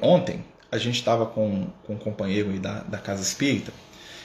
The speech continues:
e ele tava muito desanimado com essa questão política, né? Tava lá, aquela coisa toda, briga política, né? Não, né? Todo mundo tem um lado aí, esse negócio todo e não resolve nada. Cada um acha que o seu lado é o melhor e o outro é o bandido. Não tem um negócio assim?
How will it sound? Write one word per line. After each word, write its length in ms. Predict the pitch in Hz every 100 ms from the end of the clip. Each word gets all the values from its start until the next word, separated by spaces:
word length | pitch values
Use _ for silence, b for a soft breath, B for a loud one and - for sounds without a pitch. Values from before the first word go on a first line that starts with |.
| B
e 100 | 127
ele 120 | 139 160
tava 220 | 180 151
muito 200 | 175 302
desanimado 420 | 139 120 107 120
com 80 | 123
essa 120 | -
questão 260 | 117 123 131
política, 520 | 196 117 113 - - - -
né? 220 | - 160 -
Tava 160 | 151 123
lá, 220 | 135 123
aquela 180 | 120 120
coisa 200 | 117 113
toda, 200 | - 113
briga 380 | 95 107 127 98
política, 520 | - 95 113 120 -
né? 240 | 117 196 185
Não, 340 | 196 220 190 - - - B B
né? 240 | 131 151 139
Todo 240 | - 170
mundo 220 | 135 143 139
tem 100 | 131
um 200 | 107 92
lado 400 | 117 120 95 95
aí, 380 | 110 120 190 185
esse 140 | -
negócio 420 | 110 98 113 -
todo 220 | 110 117 107
e 20 |
não 120 | 113
resolve 420 | 110 107 110 107
nada. 360 | 101 113 110 113 B B -
Cada 220 | 135 131
um 140 | 131
acha 160 | 127 -
que 80 | 143
o 20 |
seu 180 | - 107
lado 240 | 113 110
é 20 |
o 40 | 110
melhor 300 | 95 98 117
e 40 |
o 100 | 110
outro 200 | 113 113
é 20 |
o 20 |
bandido. 520 | 104 95 92 113 135 98
Não 80 |
tem 120 | 123 156
um 40 |
negócio 320 | 143 160 -
assim? 220 | - 143